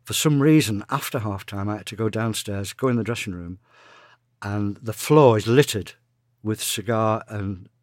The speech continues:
cigarette stub-, stubs. Uh, n-, nothing to be seen. So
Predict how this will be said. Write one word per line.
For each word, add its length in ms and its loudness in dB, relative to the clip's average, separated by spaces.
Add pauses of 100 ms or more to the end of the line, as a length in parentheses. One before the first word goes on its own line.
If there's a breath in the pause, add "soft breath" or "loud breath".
(100)
cigarette 440 -8
stub-, 340 -8 (120)
stubs. 520 -10 (380 loud breath)
Uh, 240 -6
n-, 400 2
nothing 380 2
to 80 0
be 80 -2
seen. 300 0
So 280 -2